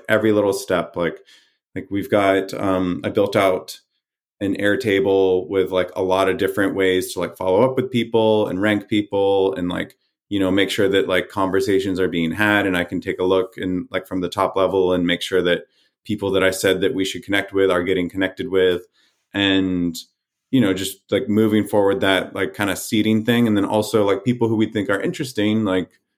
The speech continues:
you know, they're in our, call it, like, an influencer C R M. Highly recommend Airtable for this if you wanna go beyond Google Sheets, which is totally fine, but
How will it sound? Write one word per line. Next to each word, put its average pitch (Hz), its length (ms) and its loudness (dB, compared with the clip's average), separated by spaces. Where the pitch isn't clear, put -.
you 98 80 -10
know, 87 240 -4
they're 104 200 4
in 101 80 2
our, 98 440 2
call 104 160 2
it, - 40 -2
like, 101 160 -2
an 95 60 0
influencer 98 560 -2
C - 160 -2
R 92 160 2
M. 87 420 -2
Highly 107 400 2
recommend 95 680 0
Airtable 123 480 4
for 117 200 2
this 113 440 0
if 101 300 -4
you 104 340 -8
wanna 101 260 0
go 101 140 2
beyond 95 360 0
Google 95 240 0
Sheets, 113 440 0
which 98 360 -4
is 117 160 -10
totally 101 320 0
fine, 107 420 2
but - 300 0